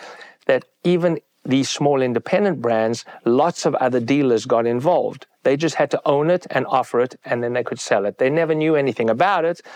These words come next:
They didn't understand what a resonance was, or what a tourbillon was, or what a double tourbillon was,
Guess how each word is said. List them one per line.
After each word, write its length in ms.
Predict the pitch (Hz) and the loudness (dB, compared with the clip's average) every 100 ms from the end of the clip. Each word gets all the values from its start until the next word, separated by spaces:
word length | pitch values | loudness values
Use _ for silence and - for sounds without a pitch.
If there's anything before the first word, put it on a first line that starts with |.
| - - | -20 -6
They 120 | 139 143 | 0 0
didn't 220 | 147 147 | 0 -2
understand 520 | 143 127 - 151 135 | 0 -2 -2 -2 0
what 120 | 127 | 0
a 80 | 120 | 2
resonance 580 | 143 170 147 131 120 - | 2 0 0 0 0 0
was, 280 | 127 131 120 | 0 2 0
or 60 | |
what 180 | 117 110 | 0 0
a 40 | |
tourbillon 540 | 107 - 101 160 131 123 | 0 0 0 2 0 0
was, 240 | 127 127 | 0 0
or 80 | 117 | 0
what 100 | 113 | 0
a 60 | 110 | 0
double 340 | 123 160 170 | 0 0 0
tourbillon 500 | - 139 123 120 117 | 0 0 2 0 2
was, 280 | 120 127 | 2 0